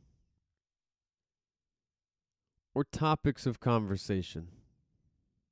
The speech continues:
surrounding the event.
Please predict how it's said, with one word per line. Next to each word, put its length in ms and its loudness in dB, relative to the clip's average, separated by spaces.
surrounding 720 4
the 120 2
event. 380 -2